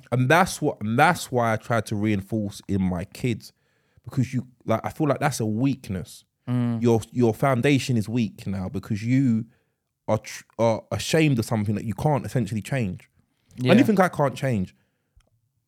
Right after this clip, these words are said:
Speaker 1: I'm, I'm, I'm okay with. I have to be.
Speaker 2: Yeah, and there was, like, um, there was lads from my school that were Irish,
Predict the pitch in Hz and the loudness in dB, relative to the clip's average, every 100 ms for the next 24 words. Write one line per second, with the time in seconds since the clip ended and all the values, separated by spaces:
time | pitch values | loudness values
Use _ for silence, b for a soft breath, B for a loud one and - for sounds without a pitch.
0 | _ _ 98 131 104 120 120 - 143 110 | _ _ -2 0 0 0 0 2 2 2
1 | - 131 139 104 - _ - 147 180 - | 0 0 0 -2 -10 _ -2 2 2 0
2 | - - 151 143 135 127 151 160 165 160 | -10 -8 -4 0 0 0 0 0 0 0
3 | 170 156 120 - 139 139 127 120 - _ | 0 0 -2 0 4 4 4 0 -4 _
4 | b b b b - 165 160 135 - 151 | b b b b 2 4 4 2 -4 4
5 | 175 180 151 - 151 139 131 - 139 165 | 6 6 4 0 2 2 0 0 0 2
6 | 185 185 175 196 190 202 208 190 - | 2 2 4 4 4 2 0 -4 -8